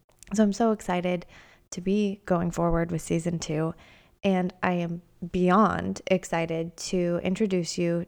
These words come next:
to our inaugural guest for Blooming in Motherhood, this new season, this new podcast, this new and improved podcast, Jenna Overbaugh.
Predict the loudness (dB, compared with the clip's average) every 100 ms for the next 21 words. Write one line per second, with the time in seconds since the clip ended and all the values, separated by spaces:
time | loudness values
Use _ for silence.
0 | -8 -4 -2 0 0 0 0 0 -4 -6
1 | -2 0 0 -6 -10 -6 0 0 2 0
2 | 0 0 0 0 -2 -6 -14 -20 -12 -6
3 | -2 -2 0 0 0 0 -2 -4 -6 -2
4 | 0 0 -2 -2 -2 -2 -4 0 4 4
5 | 4 2 2 6 8 10 8 4 0 0
6 | 0 2 2 2 -4 -16 -18 -20 -20 _
7 | 0 4 4 2 2 0 0 -2